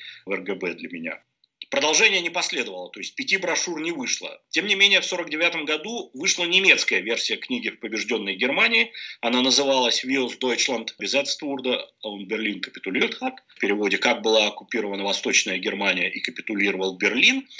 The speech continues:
И в качестве рекламы этой книги, по всей видимости, была организована публикация в Абендцайтунг, о которой мы в самом начале говорили.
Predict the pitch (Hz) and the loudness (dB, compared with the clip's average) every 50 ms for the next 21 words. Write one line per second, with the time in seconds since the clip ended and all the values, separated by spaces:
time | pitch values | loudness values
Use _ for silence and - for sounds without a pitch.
0 | - - - - - _ - 220 214 208 - - - - 175 165 160 - - - | -12 -12 -12 -14 -14 _ -6 -2 0 2 2 2 2 2 4 4 4 4 2 -2
1 | - - 131 127 127 131 160 160 147 123 113 107 98 - 127 123 - 226 247 226 | -4 -2 -2 -2 -2 -2 -2 -2 0 0 0 -2 -6 -6 -8 -8 -6 -4 0 0
2 | 226 - 196 180 - - 190 190 190 185 185 185 165 - - 143 123 131 139 160 | 0 0 0 -2 0 0 0 2 2 0 0 -2 -2 -2 -4 -4 -4 -2 2 4
3 | 175 175 156 131 143 139 156 156 - 170 147 127 120 117 113 - 127 123 127 127 | 4 4 4 4 0 -4 -2 -2 -2 -2 -2 -2 -2 -4 -6 -8 -8 -6 -6 -2
4 | - 165 127 - - - 107 101 110 117 101 104 107 110 - - 202 220 233 233 | 0 0 0 0 -2 -4 -4 -4 -4 -4 -2 -4 -4 -2 2 4 4 4 4 2
5 | 233 220 - - - - - - - - - - - 139 - 190 196 190 156 135 | -4 -8 -10 -14 -18 -18 -20 -20 -16 -12 -8 -6 -4 -2 0 2 2 2 2 2
6 | 147 156 147 131 - - - - 151 143 139 131 127 120 113 - - 165 156 151 | 2 0 -2 -2 -4 -6 -6 -2 -2 -2 -2 -2 -2 -2 0 0 0 2 2 0
7 | 143 139 147 143 139 123 - - - - _ | 0 -2 0 2 2 2 0 -2 -8 -14 _